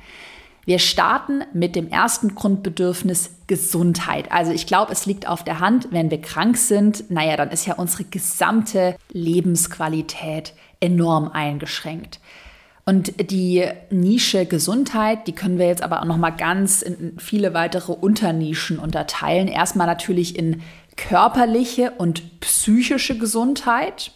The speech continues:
und vor allem, by the way, im Bereich psychische Gesundheit. Da sehe ich aktuell ein sehr großes Potenzial, weil wir haben einen großen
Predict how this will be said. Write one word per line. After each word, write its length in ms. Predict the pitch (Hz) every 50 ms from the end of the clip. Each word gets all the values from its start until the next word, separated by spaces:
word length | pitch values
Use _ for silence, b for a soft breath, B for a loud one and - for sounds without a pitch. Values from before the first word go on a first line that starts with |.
| B B B B B B B B
und 160 | B 202 190 175
vor 300 | - - 185 - - -
allem, 400 | 165 170 185 226 247 277 294 294 - - - 214 208 - -
by 160 | 220 208 214
the 160 | 214 220 196 196
way, 220 | 196 202 202 220
im 160 | 208 190 185
Bereich 600 | 175 185 - - 175 175 175 180 180 175 - - - - -
psychische 600 | - - - 262 285 269 - 220 - - 165 156
Gesundheit. 800 | - 143 - 151 139 135 - - - - - 52 - - - - b b b b b b b b
Da 120 | 185 175
sehe 160 | 160 165 175 196
ich 140 | 190 - - - - - -
aktuell 800 | 185 202 220 - - - - 208 - - 180 170 175 190 - - -
ein 300 | 180 175 170 165 170 - - 185
sehr 380 | 170 165 165 180 233 240 240
großes 500 | 226 233 - - 202 202 196 202 190 -
Potenzial, 920 | - - 196 - 175 165 165 - - - - 165 156 165 190 233 277 302 - - - -
weil 600 | 170 160 156 160 147 151 175 196 233 285 392 403 - b b b b b b b b b b b
wir 120 | 180 175
haben 180 | 185 190 196 -
einen 300 | - 170 175 170 170 165
großen 640 | - - 151 156 180 233 247 247 - 220 196 190